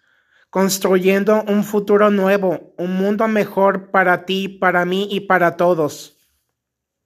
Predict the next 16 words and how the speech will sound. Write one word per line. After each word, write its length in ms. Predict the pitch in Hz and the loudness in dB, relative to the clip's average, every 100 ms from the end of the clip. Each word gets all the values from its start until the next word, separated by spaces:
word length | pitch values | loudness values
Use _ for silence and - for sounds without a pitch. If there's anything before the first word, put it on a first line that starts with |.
| _ _ _ _ _ - - - - - | _ _ _ _ _ -20 -20 -20 -20 -2
La 200 | 180 190 | 2 4
intuición, 960 | 196 202 202 196 - 196 202 151 - _ _ _ _ _ | 2 2 0 -2 0 0 0 -4 -14 _ _ _ _ _
la 180 | 180 185 | -4 0
capacidad 640 | 185 185 180 180 185 180 | 0 0 -2 -2 0 2
de 260 | 190 214 220 | 2 0 0
anticiparnos 1120 | 190 190 196 196 196 - 180 190 214 240 - - | 0 0 -4 -4 -4 0 0 0 0 -2 -4 -2
a 120 | 190 | 0
los 180 | 185 196 | 0 -2
acontecimientos, 1400 | 196 196 190 190 185 185 185 190 190 240 254 - - _ _ _ _ _ _ - | -2 -2 0 -2 -2 -2 0 -2 0 -2 -4 -12 -18 _ _ _ _ _ _ -4
haciendo 460 | 180 - 190 196 | -4 0 0 2
los 180 | 220 208 | 2 0
cambios 520 | 208 196 202 202 196 | 0 0 2 0 0
más 260 | 202 202 208 | 0 0 0
necesarios 840 | 226 208 185 196 190 190 202 202 | -2 -4 -4 0 0 2 0 -2
y 120 | - 185 | -2 0
apropiados. 1160 | 175 180 165 - 165 160 151 147 - - _ | 0 0 -4 -2 0 0 -2 -6 -10 -20 _